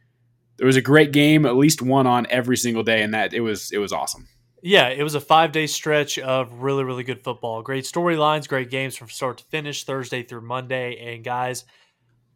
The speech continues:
Speaker 2: we'll, we'll dive into the O U game here in just a second, but it, it just feels so good having college football back. I know that it's not gonna be like week one every single time where you've got five straight days of football, but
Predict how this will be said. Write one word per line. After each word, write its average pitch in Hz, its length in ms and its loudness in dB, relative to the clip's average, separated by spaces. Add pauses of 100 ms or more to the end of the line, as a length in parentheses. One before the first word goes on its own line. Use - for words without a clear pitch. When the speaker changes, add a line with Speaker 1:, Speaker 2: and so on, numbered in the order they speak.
Speaker 2:
we'll, 170 220 0
we'll 170 140 2
dive 165 260 8
into 160 140 -2
the 147 80 -2
O 143 80 0
U 156 160 -4
game 151 240 -2
here 147 120 -6
in 139 60 -6
just 139 160 -12
a 127 60 -10
second, 139 340 -4
but 131 160 -4
it, 143 240 -10
it 185 100 -2
just 170 200 -4
feels 151 200 -2
so 139 140 -4
good 127 220 -2
having 123 200 -6
college 123 280 -4
football 123 400 -8
back. 123 340 -6
I 120 80 -10
know 127 120 -8
that 120 140 -14
it's 123 200 -10
not 151 160 0
gonna 143 140 -8
be 151 260 0
like 143 320 0
week 147 320 -6
one 147 260 -4
every 143 220 -8
single 165 260 -12
time 160 320 -4
where 143 80 -10
you've 127 100 -10
got 135 160 -8
five 131 220 -4
straight 135 160 -10
days 127 180 -14
of - 120 -20
football, 165 480 -4
but 143 180 -4